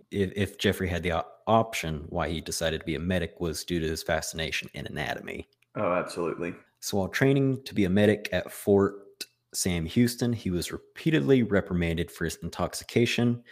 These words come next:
Speaker 1: was even severely beaten by his fellow recruits due to his actions causing them to be reprimanded as well.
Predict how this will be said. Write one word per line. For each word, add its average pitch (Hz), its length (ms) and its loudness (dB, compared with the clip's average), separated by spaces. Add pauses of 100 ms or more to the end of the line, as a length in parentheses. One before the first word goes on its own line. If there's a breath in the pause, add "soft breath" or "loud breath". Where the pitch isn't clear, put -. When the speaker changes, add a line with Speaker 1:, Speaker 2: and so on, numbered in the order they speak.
(240 loud breath)
Speaker 1:
was 87 220 -4
even 101 260 4
severely 98 640 0 (180)
beaten 98 560 0
by 80 160 -4
his 76 220 -2
fellow 87 260 2
recruits 80 640 0
due 80 140 -8
to 80 60 -6
his 87 320 -6
actions 85 460 0
causing 80 500 -4
them 90 460 4
to - 80 -20
be 80 140 -4
reprimanded 73 640 -4
as 62 180 -6
well. 65 380 -2